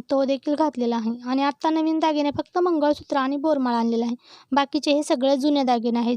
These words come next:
जे की मी दरवर्षी वापरते आणि ते नीटनेटकं व्यवस्थित ठेवते, त्यामुळे ते जशाचे आहे तसंच ते नवीन राहिलेलं आहे. हे मार्गशीर्ष गुरुवारचं साहित्य एका बॉक्समध्ये भरून ठेवलेलं असतं, त्यामुळे ते व्यवस्थित एका जागेवर लगच्या लगे सापडतं.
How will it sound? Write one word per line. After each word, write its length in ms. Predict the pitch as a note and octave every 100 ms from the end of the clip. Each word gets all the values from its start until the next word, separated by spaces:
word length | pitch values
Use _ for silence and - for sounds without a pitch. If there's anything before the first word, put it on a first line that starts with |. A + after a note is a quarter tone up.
| -
जे 100 | C4
की 140 | B3+
मी 80 | C4
दरवर्षी 640 | B3+ C#4 C4+ B3+ B3 D#4+ F4 _ _ _ -
वापरते 460 | C4+ C#4 C#4 A#3+ B3+
आणि 180 | B3+ C4+
ते 60 | D4
नीटनेटकं 540 | C#4+ C#4+ C4+ B3+ C#4
व्यवस्थित 380 | C4 C4 B3 C#4+ -
ठेवते, 320 | D#4 B3 B3
त्यामुळे 420 | - B3 B3 B3+
ते 160 | C4 C#4 C4
जशाचे 400 | C4 B3 C4+ B3+
आहे 200 | C4 B3 D#4+ D4
तसंच 260 | - C4 -
ते 60 | C#4
नवीन 400 | C4+ C4+ F4 D4
राहिलेलं 320 | C#4+ B3+ A3+
आहे. 140 | A#3 A3+ - - - -
हे 60 | D#4+
मार्गशीर्ष 480 | D#4+ D4+ D#4 E4+ D4+
गुरुवारचं 380 | D4+ C4+ C4+
साहित्य 380 | C#4 D4 C4 C4+
एका 240 | C4 - C4
बॉक्समध्ये 460 | C4 - B3+ B3 A#3+
भरून 220 | B3+ B3+
ठेवलेलं 340 | D4 C4 A#3
असतं, 160 | A#3+ A#3+ -
त्यामुळे 260 | A#3+ A#3+ A#3
ते 80 | B3
व्यवस्थित 460 | B3+ C4 B3 C#4
एका 200 | C4 C4+
जागेवर 400 | B3 B3 B3 C#4 - _ _ - -
लगच्या 300 | C4 - A#3+
लगे 160 | B3+
सापडतं. 480 | C#4+ D4 B3 A3+ B3